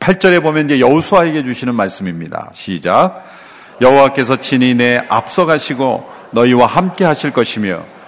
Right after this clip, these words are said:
너를 떠나지도 너를 버리지도 않으실 것이다. 두려워하지 말고 낙심하지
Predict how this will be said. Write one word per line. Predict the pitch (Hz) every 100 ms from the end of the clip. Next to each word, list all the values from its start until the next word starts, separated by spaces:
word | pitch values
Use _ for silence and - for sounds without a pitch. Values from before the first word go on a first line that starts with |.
| -
너를 | 110 117 123 123
떠나지도 | 131 135 123 131 147 147 - -
너를 | 123 139
버리지도 | 139 123 139 165 160 165 165
않으실 | 143 147 170
것이다. | 180 - - 107 - - - -
두려워하지 | 131 123 120 113 107 113
말고 | 113 107 110 107 107 - -
낙심하지 | 110 131 - 185 170 143 165 170 160